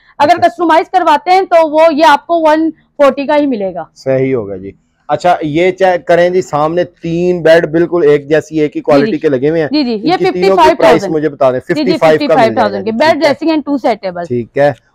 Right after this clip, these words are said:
Speaker 2: और उसके बाद वो वाला बेड तो हमने नीचे भी देख लिया, ठीक है।
Speaker 1: जी, जी।
Speaker 2: ये ड्रे-, अ, सामने डाइनिंग टेबल
Speaker 1: जी,
Speaker 2: पड़ी
Speaker 1: जी,
Speaker 2: हुई है,
Speaker 1: ये
Speaker 2: सिक्स
Speaker 1: प्योर
Speaker 2: चेयर।
Speaker 1: शीशम वुड में डाइनिंग टेबल है।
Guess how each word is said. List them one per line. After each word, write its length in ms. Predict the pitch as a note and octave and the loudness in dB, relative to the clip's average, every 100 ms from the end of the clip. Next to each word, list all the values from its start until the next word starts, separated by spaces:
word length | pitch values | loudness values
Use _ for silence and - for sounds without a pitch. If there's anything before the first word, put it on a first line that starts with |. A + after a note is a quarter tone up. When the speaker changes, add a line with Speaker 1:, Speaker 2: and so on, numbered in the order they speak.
| - | -2
Speaker 2:
और 100 | E3 | -2
उसके 180 | - F3 | -2 0
बाद 180 | F3 | 2
वो 200 | D#3 E3+ | 4 2
वाला 180 | F#3 F3+ | 4 2
बेड 220 | D#3+ D#3+ | 2 0
तो 80 | D#3+ | 2
हमने 240 | E3 E3 E3 | 0 0 -4
नीचे 300 | C#3+ - C#3 | -6 -6 -8
भी 100 | C3 | -4
देख 220 | A#2 A2+ | -4 -4
लिया, 200 | A2+ A#2 | -8 -8
ठीक 220 | - D3+ | -10 -4
है। 60 | G3+ | -4
Speaker 1:
जी, 100 | G#3 | -4
जी। 300 | G3 D3 F#3 | -6 0 0
Speaker 2:
ये 60 | |
ड्रे-, 240 | D3+ D3+ - | 0 -2 0
अ, 460 | D#3 D#3 D#3 D3 | 2 4 4 2
सामने 380 | C#3+ D3+ D#3+ E3+ | 0 -2 0 -2
डाइनिंग 360 | D3+ D3 E3+ D3+ | 0 0 -2 -2
टेबल 220 | D#3 F3 | 0 0
Speaker 1:
जी, 60 | |
Speaker 2:
पड़ी 140 | A#3+ D4 | 2 2
Speaker 1:
जी, 80 | - | 2
Speaker 2:
हुई 120 | D#4+ | 2
है, 60 | |
Speaker 1:
ये 60 | D#4 | 0
Speaker 2:
सिक्स 280 | - F4 F4 | 0 -4 2
Speaker 1:
प्योर 140 | F4+ | 4
Speaker 2:
चेयर। 120 | F#4+ | 4
Speaker 1:
शीशम 320 | G4 F#4 F#4 E4+ | 2 0 0 0
वुड 200 | C#4+ B3+ | 0 0
में 140 | D#4 | 2
डाइनिंग 300 | C#4 B3+ D4+ | 4 4 2
टेबल 300 | D4+ C4 | 0 2
है। 80 | E4+ | 0